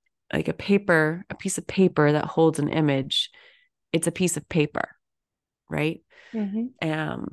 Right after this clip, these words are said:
Speaker 1: so I've always been interested in the, the, the aperture, the, um, the armature of what image making is. Image is a physical phenomena.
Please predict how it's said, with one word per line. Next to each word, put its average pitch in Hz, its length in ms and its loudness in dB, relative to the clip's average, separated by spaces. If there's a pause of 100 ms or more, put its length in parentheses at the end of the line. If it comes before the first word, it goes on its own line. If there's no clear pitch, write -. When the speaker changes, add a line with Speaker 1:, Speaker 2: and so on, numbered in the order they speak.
Speaker 1:
so 165 380 2
I've 175 220 0
always 190 340 2
been 180 140 -2
interested 151 500 -2
in 143 420 -4
the, - 160 -10 (140)
the, - 180 -8 (340)
the - 200 -6
aperture, 143 800 2 (400)
the, 143 400 -2
um, 139 480 -4 (800)
the 139 160 0
armature 156 720 2 (460)
of 151 180 2
what 143 300 4 (320)
image 151 500 2 (140)
making 143 580 -2
is. 143 400 -2 (1160)
Image 170 640 2 (640)
is 160 400 2
a 151 180 0
physical 165 600 -2
phenomena. 135 800 -4